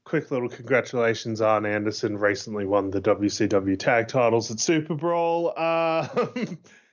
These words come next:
<laughs> but yeah, that was, that was fun. Um, I love everything about the Hangman character. He's so good. Um,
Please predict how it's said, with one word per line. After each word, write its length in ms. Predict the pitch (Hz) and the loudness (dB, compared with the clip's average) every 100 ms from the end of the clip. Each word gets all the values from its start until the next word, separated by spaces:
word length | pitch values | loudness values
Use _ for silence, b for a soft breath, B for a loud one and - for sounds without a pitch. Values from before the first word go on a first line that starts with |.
| b | b
<laughs> 400 | b b _ - | b b _ -2
but 220 | 180 170 | -2 2
yeah, 320 | 175 165 147 | 2 4 4
that 300 | 139 160 160 | 2 2 2
was, 300 | 170 135 - _ _ - | -2 -8 -14 _ _ -2
that 160 | 160 | 0
was 180 | 170 147 | 0 -4
fun. 480 | - 139 131 127 131 | -6 0 2 0 -2
Um, 520 | 120 123 123 117 120 - | -2 2 2 2 -6 -2
I 160 | 147 | 2
love 420 | 143 131 131 127 | 2 2 2 2
everything 540 | 120 110 110 113 120 110 | 0 -2 -4 -6 -8 -8
about 320 | 104 107 110 | 0 0 2
the 100 | 117 | 2
Hangman 640 | 107 104 110 104 104 117 | 2 2 0 -2 0 -4
character. 680 | 117 120 107 104 - 107 107 | -2 0 2 0 2 2 4
He's 220 | 117 110 | 2 0
so 380 | - 139 110 110 | -4 2 2 2
good. 440 | 120 117 113 113 | 2 4 2 0
Um, 680 | - 117 113 110 110 107 101 | 0 2 4 4 4 0 -10